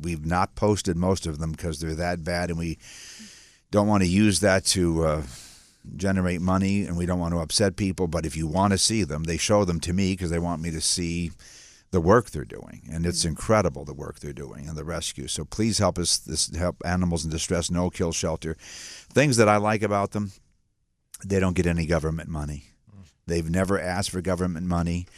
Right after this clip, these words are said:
Speaker 1: They've done this by you volunteering to give your money. They don't want your tax dollars involuntarily taken from you. They want you to voluntarily give, and people have supported them as a no-kill shelter for forty-some years. Long before it was the cool thing to do, they were a no-kill shelter.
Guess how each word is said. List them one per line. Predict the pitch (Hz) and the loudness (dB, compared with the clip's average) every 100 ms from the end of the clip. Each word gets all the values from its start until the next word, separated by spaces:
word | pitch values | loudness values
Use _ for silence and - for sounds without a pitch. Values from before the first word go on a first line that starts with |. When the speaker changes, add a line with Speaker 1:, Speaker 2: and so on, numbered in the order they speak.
| - - | -20 -12
Speaker 1:
They've | 82 82 | -4 0
done | 78 87 90 | 2 4 4
this | 87 92 | 4 2
by | - - 80 | -2 -4 -2
you | 78 87 101 | 0 2 2
volunteering | 90 87 87 80 95 87 | 4 2 2 2 0 0
to | 80 | 0
give | 82 85 | 0 2
your | 80 | 2
money. | 80 71 69 76 | 0 0 -4 -4
They | 82 | -2
don't | 80 92 - | 2 0 0
want | 92 95 - - - 82 - | -2 -2 -4 -16 -20 -18 -16
your | 85 85 92 98 98 | -14 -4 0 0 0
tax | 104 95 98 78 | 0 0 -2 -2
dollars | 78 78 78 80 - - - | -4 -4 -6 -8 -8 -14 -6
involuntarily | 92 104 95 92 92 85 95 85 85 | 0 2 4 4 2 2 2 2 0
taken | - 90 82 76 | 0 0 -2 -4
from | 78 71 | -4 -4
you. | 71 71 | -4 -2
They | 82 | -2
want | 82 82 | 0 -2
you | 85 90 | -2 0
to | 78 | 0
voluntarily | 71 92 104 92 82 78 76 73 | 2 2 4 4 2 0 0 -2
give, | 71 80 80 73 | -4 -4 -4 -4
and | 85 76 | -4 -2
people | 92 85 87 | -2 -2 0
have | 82 | 0
supported | - 78 104 95 87 | 0 -2 2 2 2
them | 92 85 - - | 0 -2 -10 -2
as | 95 85 | 2 2
a | 82 | 4
no-kill | 85 95 110 - 107 | 4 4 4 2 2
shelter | 104 - 87 82 85 80 | 2 2 0 0 -4 -6
for | - - - 87 | -10 -18 -6 -4
forty-some | - 107 110 113 - 113 | -2 2 4 4 2 4
years. | 110 85 | 4 4
Long | 95 110 | 2 0
before | 113 113 | -2 0
it | |
was | 101 | 0
the | 92 | -2
cool | 90 113 113 | -2 -2 0
thing | 110 107 | 0 0
to | 101 | 2
do, | 95 87 | 2 2
they | |
were | 82 80 | 0 0
a | |
no-kill | 87 87 - 90 | 0 -2 -2 -4
shelter. | - 82 73 - | -2 -6 -6 -14